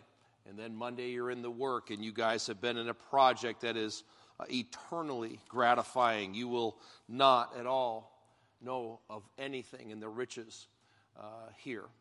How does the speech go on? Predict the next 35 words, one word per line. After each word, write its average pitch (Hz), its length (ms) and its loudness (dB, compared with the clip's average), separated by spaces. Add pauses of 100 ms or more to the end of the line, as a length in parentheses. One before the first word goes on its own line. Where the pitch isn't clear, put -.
but 101 200 -14
you 120 100 -6
will 113 100 -8
know 110 240 -6
of 107 100 -10
those 110 240 -10
riches 113 520 -10
one 110 360 -12
day 120 260 -10
in 107 120 -14
glory 120 500 -6
of 104 140 -14
what 113 260 -14
you're 117 180 -6
invested 113 680 -8
in, 120 360 -8 (420)
what 104 360 -8
you're 123 120 -8
part 135 440 0
of. 104 260 -10
Prepare 135 480 -8
thy 117 240 -4
work. 123 520 -6 (520)
Uh, 120 160 -8
to 135 160 -12
be 127 160 -8
prepared 127 560 -8
and 131 100 -12
to 113 80 -10
be 117 120 -12
part 127 380 -4
of 123 100 -12
it 123 120 -12
means 127 360 -10
that 123 320 -2